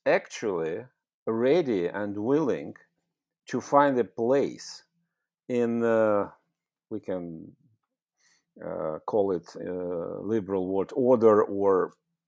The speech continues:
this arrangement, uh, post-Cold War arrangement. But anyway, in Russian debate, uh, it was no other idea, actually, but to find a place there, a proper place. And of course, the whole,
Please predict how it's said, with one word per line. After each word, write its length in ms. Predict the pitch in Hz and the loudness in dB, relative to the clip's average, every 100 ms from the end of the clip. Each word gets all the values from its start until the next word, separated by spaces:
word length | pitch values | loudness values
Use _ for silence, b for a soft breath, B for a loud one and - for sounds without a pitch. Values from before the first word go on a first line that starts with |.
| _ _ | _ _
this 260 | 95 85 - | -12 -8 -6
arrangement, 760 | 95 117 120 92 101 98 90 - - | 2 4 4 0 -4 -4 -6 -10 -8
uh, 340 | 95 87 85 - b b b b | -6 -4 -6 -8 b b b b
post-Cold 420 | 120 - - 110 | -2 -2 0 0
War 200 | 101 104 | 2 2
arrangement. 520 | 101 120 131 113 101 92 | 4 2 0 -2 -2 0
But 120 | 107 | 0
anyway, 420 | 135 123 98 85 73 b b b b _ - | 0 0 0 -2 -4 b b b b _ -8
in 180 | 135 | -4
Russian 420 | 131 180 - 151 110 | 0 0 0 -8 -6
debate, 540 | 117 113 110 71 - _ _ - | -4 -2 -2 -4 -14 _ _ -12
uh, 400 | 87 87 82 87 - _ _ _ | -10 -8 -8 -10 -14 _ _ _
it 100 | 95 | -4
was 240 | 139 107 | -2 -2
no 240 | 120 156 170 | 0 2 4
other 420 | 135 143 127 120 | 6 4 4 4
idea, 580 | 117 110 127 156 95 78 | 2 0 -6 -4 -4 -4
actually, 460 | 76 - - 52 - _ _ _ _ _ - | -8 -14 -20 -20 -20 _ _ _ _ _ -20
but 340 | 87 120 147 - _ _ - | -4 0 0 -2 _ _ -12
to 100 | 107 | -4
find 360 | 143 143 131 | -2 -2 -2
a 80 | 107 - _ _ _ | -4 -6 _ _ _
place 600 | 117 123 135 113 - - _ 98 | 0 2 2 -2 -8 -20 _ -2
there, 420 | 131 139 107 139 _ | 0 2 0 -4 _
a 60 | 104 | -10
proper 380 | - 156 151 95 | 6 6 8 -2
place. 460 | - 73 - - _ _ _ _ _ | -4 -14 -14 -20 _ _ _ _ _
And 160 | 90 87 | -12 -10
of 140 | - | -8
course, 240 | 160 156 98 | -2 -2 -2
the 140 | 104 | -8
whole, 420 | - 127 120 110 | -2 0 2 0